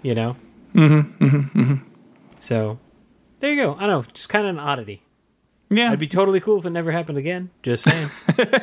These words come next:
Speaker 1: As always, we're gonna kick this off with a big ol' thank you over to our patrons over at Patreon. You guys help us keep the lights on and the servers humming and keep us dishing mildly amusing and slightly above average work.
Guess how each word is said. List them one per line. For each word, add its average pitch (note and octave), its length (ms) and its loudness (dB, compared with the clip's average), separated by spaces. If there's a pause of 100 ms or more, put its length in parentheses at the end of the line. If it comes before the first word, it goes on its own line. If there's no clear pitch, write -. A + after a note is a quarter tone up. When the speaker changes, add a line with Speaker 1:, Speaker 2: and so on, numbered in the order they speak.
(2000)
Speaker 1:
As A3 240 2
always, G#3+ 280 4
we're G3+ 60 2
gonna G3+ 120 2
kick G#3 180 0
this G3 160 0
off F#3+ 140 4
with F3+ 80 2
a F3 60 4
big C#4+ 240 2
ol' G#3 100 4
thank E3+ 220 0
you E3 80 4
over D3+ 100 2
to D3 60 4
our C3 100 2
patrons D3 360 0
over B2+ 200 -2
at A#2+ 80 -12
Patreon. C3 580 0
You C4 120 2
guys A#3+ 220 2
help G3+ 180 2
us E3 100 -8
keep F3+ 160 -10
the D#3+ 80 -8
lights E3+ 300 -2
on E3+ 220 0
and B2+ 120 -4
the A#2 40 -8
servers E3 420 0
humming A3 260 2
and C3+ 160 0 (480)
keep B3 240 -4
us A#3+ 180 4
dishing D#3 800 0 (680)
mildly G#3+ 560 0
amusing G#3+ 460 2
and C#3 140 2
slightly F3+ 360 2
above E3+ 260 2
average F3 320 0
work. F#3+ 360 -6